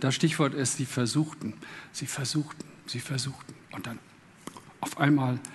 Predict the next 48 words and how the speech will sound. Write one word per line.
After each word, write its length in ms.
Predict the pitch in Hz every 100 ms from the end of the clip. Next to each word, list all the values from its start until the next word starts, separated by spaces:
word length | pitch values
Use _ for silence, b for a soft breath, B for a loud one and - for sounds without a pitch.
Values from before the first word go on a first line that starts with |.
| B
spricht 460 | - - 170 170 -
Gott 220 | 143 139
und 160 | 147 127
die 80 |
Tür 240 | 120 - 160
geht 220 | 160 147
auf 380 | 123 123 131 -
und 200 | 127 107
sie 100 | 139
gehen 280 | 123 143 120
durch. 420 | 131 135 139 - - B B B B
Das 180 | - 131
ist 160 | 160 -
Führung 400 | - 143 139 127
durch 220 | 127 127
Bewegung. 580 | 123 123 139 120 95 -
Und 160 | 123 113
jetzt 180 | 135 -
kommt 140 | 143
das 180 | 127 -
Lobpreisteam 500 | 127 107 107 - 110
nach 140 | 107
vorne, 280 | 104 117 104
das 100 | 107
wisst 180 | 131 -
ihr 60 | 110
schon, 240 | - 98
ne? 160 | 135 202 B B B B B
So, 220 | - 160 151
jetzt 300 | 156 156 165
der, 240 | 143 147
der 260 | 147 156 135
letzte 380 | 151 202 -
Punkt, 400 | 170 180 175 180
Apostelgeschichte 920 | 143 151 165 156 151 151 - 139 - 135
neun. 540 | 123 147 151 170 190
Da 100 | 156
komme 220 | - 151
ich 80 | 143
nochmal 320 | 135 131 131
auf 140 | 127 -
das 240 | 131 127
zurück, 260 | 139 131 123
was 180 | 123 117
ich 160 | 110
eingangs 500 | 117 123 120 117 -
gesagt 400 | - 107 113 104
hatte. 180 | 117 104